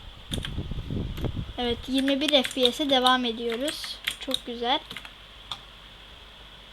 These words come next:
Evet, yirmi bir F P S. Çok güzel şekilde. Heh, tamam, düzeldi. Yüz, yüz yirmi oldu. Bismillah. Tamam.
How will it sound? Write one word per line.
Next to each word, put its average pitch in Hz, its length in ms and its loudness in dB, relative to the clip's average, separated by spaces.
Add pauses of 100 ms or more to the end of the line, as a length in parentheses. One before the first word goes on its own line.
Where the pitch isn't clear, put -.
(260)
Evet, 247 680 4 (320)
yirmi 269 280 2
bir 254 100 4
F 254 140 2 (120)
P 254 220 4
S. - 140 -4
Çok - 300 4
güzel 233 300 0 (240)
şekilde. 247 600 4 (460)
Heh, 269 140 6 (100)
tamam, 277 280 6
düzeldi. 302 320 12
Yüz, 320 560 6 (140)
yüz 254 240 0
yirmi 262 220 0
oldu. 254 240 -4 (1300)
Bismillah. 233 1300 6 (500)
Tamam. 254 480 0